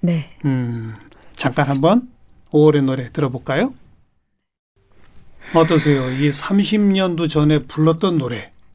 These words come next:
Speaker 2: 물론 뭐 그 사이에도 뭐 공연이다 뭐다 쭉 하셨겠습니다만 지금 부르면은 느낌이 좀 달라요. 어때요?
Speaker 1: 글쎄요. 그, 그 당시에는 그 광주 민중항쟁에 대해서 뭐라 그럴까요?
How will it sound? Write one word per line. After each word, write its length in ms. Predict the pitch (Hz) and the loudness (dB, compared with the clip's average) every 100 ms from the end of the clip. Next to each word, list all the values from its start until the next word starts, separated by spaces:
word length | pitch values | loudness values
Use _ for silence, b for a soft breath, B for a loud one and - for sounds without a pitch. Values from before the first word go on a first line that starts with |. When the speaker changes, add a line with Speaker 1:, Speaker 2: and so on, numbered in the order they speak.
| _ - | _ -4
Speaker 2:
물론 260 | 214 262 | 2 4
뭐 100 | 196 | 2
그 100 | 156 | -2
사이에도 760 | 185 226 202 185 151 165 147 147 | -2 0 2 -2 -2 -4 -4 -6
뭐 180 | - 147 | -8 -6
공연이다 520 | 147 156 151 147 139 | -2 0 2 0 -4
뭐다 260 | 135 135 139 | -8 -8 -10
쭉 220 | 139 147 | -10 -8
하셨겠습니다만 920 | 156 160 160 147 151 135 139 127 120 - b b b b - | -4 -4 -2 -4 -2 -2 -4 -6 -8 -14 b b b b -8
지금 300 | - 185 180 | -2 2 0
부르면은 680 | 165 170 165 151 175 202 | 0 0 0 2 2 2
느낌이 340 | 160 160 180 170 | 0 -2 -4 -2
좀 120 | 196 | -2
달라요. 460 | - - 127 123 | -4 -6 -6 -4
어때요? 460 | 139 233 190 151 196 - - - - b b b b b - - - | -2 -2 -2 -6 -6 -16 -20 -20 -20 b b b b b -20 -20 -12
Speaker 1:
글쎄요. 680 | - - - 208 196 190 220 - - - | -12 -12 -8 -6 -4 -4 -8 -12 -16 2
그, 220 | 240 247 B B B B B B B | 6 6 B B B B B B B
그 100 | - | -2
당시에는 1080 | 233 269 320 269 254 269 233 185 226 247 208 | 0 0 2 2 2 2 2 0 -2 -10 -8
그 80 | 202 | -6
광주 280 | 202 226 262 | 0 2 4
민중항쟁에 840 | 214 214 226 247 226 208 202 190 | 4 4 2 2 2 0 0 0
대해서 460 | 180 170 170 226 233 - _ - | -2 -6 -6 -6 -8 -12 _ -8
뭐라 220 | 170 185 | -6 -4
그럴까요? 360 | 180 175 170 | -6 -6 -6